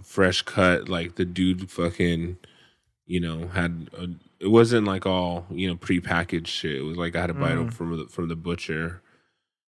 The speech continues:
Speaker 1: at, at Santa Monica Seafood, and I was like, "I'm getting it right, dude."
Speaker 2: Damn, we know that's expensive.
Speaker 1: I know.
Speaker 2: <laughs>
Speaker 1: It's bomb. It was so fucking good. Like, I literally just put it a few minutes to sear on each side,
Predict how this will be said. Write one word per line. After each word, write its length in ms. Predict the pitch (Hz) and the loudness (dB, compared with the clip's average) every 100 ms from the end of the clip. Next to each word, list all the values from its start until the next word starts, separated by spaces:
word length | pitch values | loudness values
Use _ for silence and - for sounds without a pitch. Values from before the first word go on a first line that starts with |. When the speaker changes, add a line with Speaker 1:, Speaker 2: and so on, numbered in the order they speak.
| _ _ - | _ _ -12
Speaker 1:
at, 200 | 85 - | -12 -10
at 100 | 78 | -8
Santa 220 | - 87 | -2 -2
Monica 300 | 87 85 82 | -2 -2 -4
Seafood, 600 | - 82 85 - 82 82 87 | -6 -6 -8 -6 -6 -6 -10
and 240 | 98 78 85 | -14 -10 -8
I 60 | |
was 160 | 82 82 | -8 -8
like, 160 | 69 76 | -12 -12
"I'm 220 | 78 92 95 | -8 -6 -2
getting 240 | 95 87 | -2 -2
it 60 | 80 | -4
right, 300 | 82 82 69 - | -4 -4 -4 -6
dude." 20 | |
Speaker 2:
Damn, 460 | 82 85 107 - | -8 -8 -10 -14
we 120 | 110 113 | -12 -10
know 200 | 110 104 | -10 -10
that's 260 | 98 - | -12 -12
expensive. 720 | 92 - 107 87 - 98 143 - - _ - | -14 -14 -14 -14 -12 -14 -16 -20 -20 _ -16
Speaker 1:
I 80 | - | -8
know. 760 | 165 80 135 117 202 139 208 - | -6 0 2 4 4 2 -4 -6
Speaker 2:
<laughs> 60 | |
Speaker 1:
It's 200 | 90 95 | -6 -6
bomb. 600 | 95 87 82 87 82 80 | -8 -8 -4 -2 -4 -4
It 80 | 95 | 2
was 200 | 110 104 | 2 4
so 320 | - - 95 | 2 2 2
fucking 460 | 92 98 90 - 87 | 0 2 0 0 -4
good. 300 | 90 92 92 | 0 0 0
Like, 200 | 92 90 | 0 0
I 40 | 95 | 2
literally 420 | 104 107 101 98 | 4 4 4 2
just 160 | 95 | -2
put 120 | - 98 | -2 -2
it 80 | 92 | -2
a 40 | |
few 200 | - 101 | -6 -2
minutes 280 | 95 87 - | -2 -2 -2
to 80 | 87 | -4
sear 380 | - 92 92 | -2 -2 0
on 80 | 90 | -2
each 180 | 87 87 | -4 -4
side, 540 | - 90 92 92 90 | -2 2 2 2 0